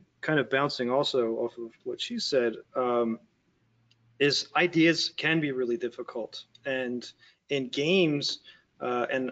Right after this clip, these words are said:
uh, you asked a little bit about film and game differences. With, with film, so much of it is storyboarded,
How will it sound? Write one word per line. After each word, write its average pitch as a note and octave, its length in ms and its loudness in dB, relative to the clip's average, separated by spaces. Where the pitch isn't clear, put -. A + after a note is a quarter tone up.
uh, A#2+ 280 -2
you D3+ 220 4
asked - 200 0
a B2+ 40 2
little B2 220 0
bit A#2+ 120 2
about A#2 280 2
film C3 360 2
and A#2 100 0
game C3 460 2
differences. C#3 580 0
With, C3 280 2
with C3 140 0
film, F3 580 4
so - 380 2
much E3+ 240 4
of D3 100 2
it C#3+ 60 4
is C3 100 2
storyboarded, C3 840 2